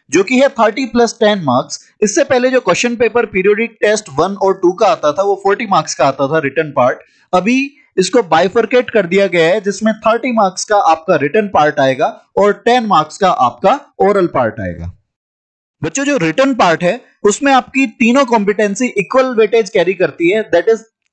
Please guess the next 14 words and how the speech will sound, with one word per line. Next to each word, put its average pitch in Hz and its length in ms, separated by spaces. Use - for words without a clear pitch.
अ, 151 240
टेन 202 280
marks 214 420
each, 165 280
और 214 320
इस 208 160
तरह 240 180
से 247 160
आपके 226 340
बन 185 200
जाते 185 260
हैं 202 100
थर्टी 196 320
marks। 165 520